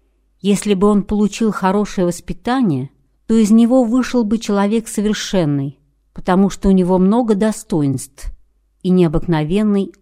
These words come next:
ум». Седьмого августа Петр приехал в голландский город Саардам, где была большая верфь.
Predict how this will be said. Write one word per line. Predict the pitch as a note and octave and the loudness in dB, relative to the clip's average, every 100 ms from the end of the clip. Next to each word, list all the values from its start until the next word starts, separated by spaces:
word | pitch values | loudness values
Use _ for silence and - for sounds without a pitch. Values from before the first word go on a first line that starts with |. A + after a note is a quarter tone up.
| - | -2
ум». | F#3+ D#3+ C3 - - _ _ _ _ _ _ _ _ _ _ _ _ _ | 2 2 0 -6 -20 _ _ _ _ _ _ _ _ _ _ _ _ _
Седьмого | - F3+ G#3+ G3+ G#3 | -6 0 2 2 0
августа | A#3 C4 G3 D#3 - C3+ D3 - - _ | 0 -2 -2 -8 -8 -10 -10 -14 -18 _
Петр | C4 C4+ B3+ | -2 0 0
приехал | B3+ A#3+ A#3+ - A3 | 2 2 2 0 -2
в | |
голландский | F#3+ F3+ G#3 G#3 - | 0 0 0 -2 -4
город | F3+ G#3 G#3 G#3 | -6 -4 -2 -4
Саардам, | - G#3+ G#3 F#3 E3 D3+ C3 A#2 _ - | -4 -2 -2 -2 -2 0 -2 -6 _ -6
где | E3+ F#3+ | 0 2
была | F#3 G#3+ | 2 0
большая | G#3+ G3 - F#3 F3+ | 0 -2 -2 -2 0
верфь. | E3 D3 C3+ - - | 0 -2 -4 -6 -6